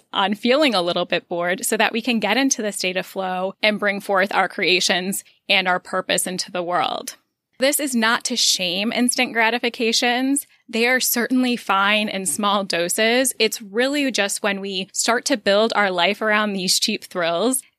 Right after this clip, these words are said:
that they become problematic and they inhibit our ability to do more meaningful things with our lives.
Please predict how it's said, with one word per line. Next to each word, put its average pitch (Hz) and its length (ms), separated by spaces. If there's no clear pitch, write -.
that 233 220
they 214 120
become 214 420
problematic 180 880
and 202 180
they 190 140
inhibit 185 640
our 190 120
ability 190 500
to 196 420
do 208 180
more 214 220
meaningful 208 480
things - 300
with - 160
our 180 120
lives. - 520